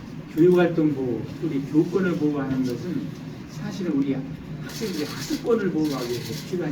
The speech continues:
것입니다. 교육활동 보호가 되어야만 우리 선생님들이 우리 자신감을 가지고 이제 정당한 교육활동도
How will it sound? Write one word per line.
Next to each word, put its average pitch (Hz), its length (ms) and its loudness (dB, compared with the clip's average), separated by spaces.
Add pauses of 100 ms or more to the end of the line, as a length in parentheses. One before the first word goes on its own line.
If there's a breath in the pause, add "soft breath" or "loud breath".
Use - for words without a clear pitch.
것입니다. - 420 -6 (560)
교육활동 175 520 4
보호가 165 360 2
되어야만 143 540 0
우리 135 200 0
선생님들이 131 800 -2 (460)
우리 131 140 -2
자신감을 156 600 0
가지고 117 420 -4 (500)
이제 131 180 -4
정당한 196 480 2
교육활동도 160 800 4